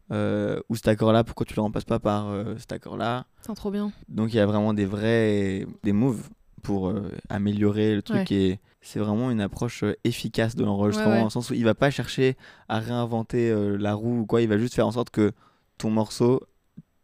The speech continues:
Speaker 1: t'en es fier à la fin de la journée, et
Speaker 2: Ouais.
Speaker 1: il va, et t'en, t'en seras pas dégoûté dans six mois. Ce qui est assez cool.
Speaker 2: J'avoue, il y a pas de gimmick.
Speaker 1: Non, il y a pas de gimmick, et souvent tu sors des studios, t'es dégoûté, ou tu vas être, tu vas être enthousiasmé par ton truc, et puis deux mois plus tard, t'en as marre,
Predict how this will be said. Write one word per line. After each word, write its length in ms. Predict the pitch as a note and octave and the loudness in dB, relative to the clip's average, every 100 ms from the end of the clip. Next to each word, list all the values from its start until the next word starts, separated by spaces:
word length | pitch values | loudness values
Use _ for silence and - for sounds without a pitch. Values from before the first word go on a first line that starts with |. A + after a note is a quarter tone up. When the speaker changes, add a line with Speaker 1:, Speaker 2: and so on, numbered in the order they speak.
| _ | _
Speaker 1:
t'en 220 | A2 G2+ | -4 -2
es 100 | G#2 | -2
fier 220 | - B2 | 0 2
à 60 | A2+ | 2
la 100 | G#2+ | 0
fin 100 | A#2+ | 0
de 40 | G#2+ | 2
la 80 | |
journée, 420 | G#2+ G#2+ A2 B2+ - | 2 2 2 2 2
et 80 | - | 4
Speaker 2:
Ouais. 200 | - F3+ | 4 4
Speaker 1:
il 160 | A2 G#2 | 0 4
va, 220 | G#2 - | 4 4
et 120 | - G#2+ | 2 2
t'en, 180 | G#2 | 2
t'en 240 | G2+ - A2+ | 0 -6 -4
seras 140 | A2+ | -4
pas 100 | - | 0
dégoûté 520 | A#2+ A2 G#2+ A2 G#2 A#2+ | 0 2 2 0 2 2
dans 160 | G#2 | 2
six 140 | G2+ - | 0 0
mois. 220 | G2+ G#2 - _ _ - - - | 0 0 -8 _ _ -20 -20 -18
Ce 100 | - | 2
qui 100 | A#2 | 4
est 20 | |
assez 220 | A2 C#3 | 4 0
cool. 300 | - B2 B2 - - _ - | 4 2 2 -4 -16 _ -2
Speaker 2:
J'avoue, 360 | G#3 G#3+ A3+ - _ _ _ G#3+ | 0 2 0 -4 _ _ _ -4
il 60 | |
y 20 | |
a 40 | F#3+ | -2
pas 120 | G#3 | -2
de 80 | G3 | -2
gimmick. 460 | F#3 G#3+ B3 - _ _ | 0 0 0 -6 _ _
Speaker 1:
Non, 120 | A#2 | 2
il 40 | A#2 | 4
y 40 | |
a 60 | G#2 | 4
pas 140 | B2+ | 0
de 80 | B2 | -2
gimmick, 420 | A2+ A2+ A#2+ - | -4 -2 -2 -2
et 80 | G#2 | -4
souvent 260 | - A#2+ | -2 -4
tu 140 | A#2+ - | -4 -8
sors 200 | - A#2 | -6 -4
des 80 | G#2+ | -4
studios, 260 | - A#2 | 0 0
t'es 100 | A#2 | 0
dégoûté, 460 | G#2 G#2 A2 G#2+ A#2+ | -2 0 0 2 4
ou 80 | A2+ | 4
tu 120 | - | 4
vas 80 | G#2+ | 4
être, 160 | G#2 - - | 4 0 -12
tu 120 | - | 2
vas 80 | A2 | 2
être 140 | G#2+ - | 2 -2
enthousiasmé 480 | B2+ B2+ B2 A#2 C3+ | -6 -2 -4 -2 -4
par 140 | A#2 | -4
ton 100 | - | -6
truc, 380 | G#2+ - C3 - _ _ _ _ | -4 -2 -2 -6 _ _ _ _
et 100 | A#2 | -8
puis 160 | - G#2+ | -6 -2
deux 100 | A2+ | 0
mois 180 | A2+ A2 | 2 -2
plus 120 | - | -2
tard, 180 | A#2 - | -4 -2
t'en 140 | G#2+ | -2
as 80 | G#2 | 0
marre, 400 | G#2+ C3 - | 0 -2 -6